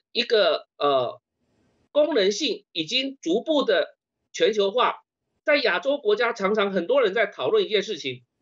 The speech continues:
是不是有一个亚洲版的北约会出现？但是就我的观点来看的话，北约已经在亚洲了，而北约已经开始关注到中国对外扩张的一些做法，那这些做法造成周边国家的威胁。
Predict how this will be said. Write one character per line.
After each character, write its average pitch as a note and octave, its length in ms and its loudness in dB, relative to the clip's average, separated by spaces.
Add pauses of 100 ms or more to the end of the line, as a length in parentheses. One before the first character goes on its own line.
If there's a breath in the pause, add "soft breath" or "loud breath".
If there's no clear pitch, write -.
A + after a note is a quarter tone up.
(160)
是 D#4+ 160 -6
不 D4+ 100 -2
是 C#4+ 220 -2
有 F#3 160 4
一 A#3+ 80 0
个 G#3+ 160 0
亚 D3+ 220 -6
洲 B3 240 0
版 C3+ 200 -2
的 C#3+ 120 -2
北 C3+ 180 -2
约 F#3 200 0
会 G#3 120 -2
出 F#3 160 -6
现？ F#3 260 -2 (380)
但 C#4+ 140 2
是 C4 180 -6
就 D#4 160 -2
我 F3 140 0
的 E3+ 100 0
观 A#3 260 0
点 D#3 160 -2
来 C3 120 -4
看 F3+ 240 -4
的 C#3+ 120 -6
话， E3+ 260 -6 (320)
北 F3 180 4
约 C4 240 -2
已 - 160 -12
经 G#3 200 -8
在 A3 160 2
亚 B2+ 200 -2
洲 D#3+ 240 -2
了， B2+ 220 -4 (200)
而 C4 100 -2
北 G3+ 260 0
约 C#4 280 -2
已 E3 180 -12
经 A3 200 -10
开 A#3 200 -2
始 C#3 240 -10
关 A#3+ 260 -2
注 A#3+ 160 -6
到 D#3 400 0
中 C4+ 240 -2
国 D#3 240 2
对 A3+ 160 2
外 G#3 180 2
扩 - 320 0
张 G#3 260 0
的 F3 280 0 (260)
一 A3+ 100 -8
些 G#3+ 200 2
做 A3+ 260 0
法， C3+ 260 -4 (160)
那 B3 140 0
这 B3+ 160 -2
些 C4+ 140 -2
做 C4+ 200 0
法 C3+ 320 0
造 B3 220 2
成 F3+ 280 -2
周 G#3 160 2
边 G#3 200 0
国 F3 160 -2
家 G3+ 180 0
的 E3+ 120 -2
威 G3 180 0
胁。 C#3+ 320 -2